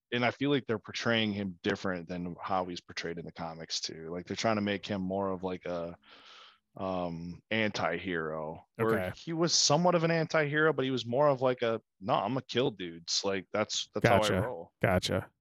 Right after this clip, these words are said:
Speaker 1: So, I
Speaker 2: Opposite
Speaker 1: don't
Speaker 2: of
Speaker 1: know.
Speaker 2: Batman.
Speaker 1: Yeah, 'cause Batman doesn't kill anybody. Superman doesn't kill people.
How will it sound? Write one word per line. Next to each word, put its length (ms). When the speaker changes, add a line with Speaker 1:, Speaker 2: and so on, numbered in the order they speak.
Speaker 1:
So, 500
I 80
Speaker 2:
Opposite 200
Speaker 1:
don't 100
Speaker 2:
of 40
Speaker 1:
know. 40
Speaker 2:
Batman. 480
Speaker 1:
Yeah, 200
'cause 160
Batman 380
doesn't 240
kill 140
anybody. 360
Superman 460
doesn't 280
kill 220
people. 680